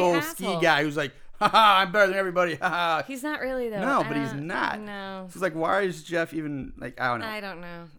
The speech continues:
Speaker 2: Uh.
Speaker 1: Uh, so we cut to the, the bar at the ski lodge, which looks like it's decorated for a child's birthday party.
Speaker 2: Oh, it's
Speaker 1: Uh,
Speaker 2: awesome.
Speaker 1: I mean, it's decorated with balloons and streamers, and I really, I, I kept expecting, like, a party clown to pop up or something.
Speaker 2: So it's New Year's?
Speaker 1: Is it?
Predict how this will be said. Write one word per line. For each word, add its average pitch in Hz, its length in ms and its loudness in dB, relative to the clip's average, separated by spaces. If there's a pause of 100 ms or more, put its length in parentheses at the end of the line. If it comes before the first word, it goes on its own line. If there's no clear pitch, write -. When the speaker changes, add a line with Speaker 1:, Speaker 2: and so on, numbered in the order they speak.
Speaker 2:
Uh. 175 260 -14
Speaker 1:
Uh, 160 40 -6
so 208 180 0
we 208 120 0
cut - 280 0
to 214 260 -6
the, 160 340 -8
the 156 180 -2
bar 160 480 6
at 139 60 -4
the 139 80 -4
ski 147 280 -6
lodge, 123 300 2
which 147 200 -6
looks 202 200 -2
like 165 120 -2
it's 127 140 -6
decorated 151 440 -2
for 135 100 -2
a 120 80 -4
child's 139 380 0
birthday 131 400 -4
party. 107 380 -6
Speaker 2:
Oh, 165 560 -2
it's 147 180 -12
Speaker 1:
Uh, 120 40 -8
Speaker 2:
awesome. 131 420 -6
Speaker 1:
I 170 80 2
mean, 160 140 2
it's 160 140 0
decorated 190 380 0
with - 80 -14
balloons 165 540 2
and 135 140 -4
streamers, 147 640 -4
and 135 300 -6
I 143 80 -2
really, 156 380 0
I, 139 140 -2 (120)
I 143 100 -6
kept 160 220 -4
expecting, 151 280 -8
like, 127 100 -8
a 117 60 -8
party 131 360 -2
clown 131 240 -4
to 127 60 -4
pop 135 320 -2
up 131 200 0
or 247 60 -10
something. 135 440 -6
Speaker 2:
So 285 180 -8
it's 294 160 -12
New 202 180 -8
Year's? 269 500 -16 (220)
Speaker 1:
Is 269 180 -4
it? 392 320 -6